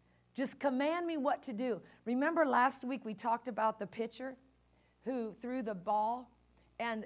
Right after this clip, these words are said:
they moved his finger an eighth of an inch, and it made a difference between bases loaded and strikeouts,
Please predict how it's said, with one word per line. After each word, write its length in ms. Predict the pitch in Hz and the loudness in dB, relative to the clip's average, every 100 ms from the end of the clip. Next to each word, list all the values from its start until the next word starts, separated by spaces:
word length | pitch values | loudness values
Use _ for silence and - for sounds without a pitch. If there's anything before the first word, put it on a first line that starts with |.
| - | 2
they 180 | 202 240 | 6 6
moved 400 | 226 226 262 214 | 6 4 4 0
his 200 | 240 - | -4 -4
finger 360 | - 233 247 240 | -4 0 2 2
an 120 | 202 - | 0 0
eighth 220 | 233 240 | 0 0
of 120 | 214 | -2
an 80 | 208 | -2
inch, 260 | 208 262 254 - - _ _ _ - | -2 -4 -6 -14 -20 _ _ _ -2
and 140 | 226 | 0
it 120 | 220 | 0
made 280 | 220 233 262 | 2 2 4
a 60 | 247 | 4
difference 400 | 226 226 240 - | 2 0 -2 -4
between 400 | 220 - 233 202 | -6 -2 -2 2
bases 460 | 220 240 - 220 | 2 2 0 -4
loaded 380 | 208 214 226 214 | 2 2 2 0
and 120 | 190 | -4
strikeouts, 760 | 185 - 202 - 226 233 - | -6 -4 -4 -2 -4 -4 -10